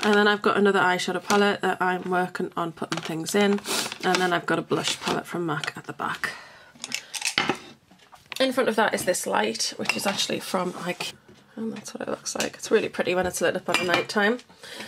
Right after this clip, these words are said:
Then I've got a plant pot, um, <laughs> which is also from ikea. It was very cheap.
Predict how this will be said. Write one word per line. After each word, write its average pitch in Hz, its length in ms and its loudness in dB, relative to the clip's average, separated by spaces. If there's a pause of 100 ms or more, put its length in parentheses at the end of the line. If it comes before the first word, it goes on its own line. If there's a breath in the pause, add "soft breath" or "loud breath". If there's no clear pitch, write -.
(220 loud breath)
Then 277 280 4
I've 247 240 2
got - 160 4
a 226 40 -4
plant 233 340 2
pot, - 420 0 (640 loud breath)
um, 202 400 2
<laughs> - 420 0
which 226 220 2
is 233 120 4
also 208 300 4
from 190 160 0
ikea. 247 880 2
It - 60 -12
was 185 160 0
very 190 300 2
cheap. 277 360 2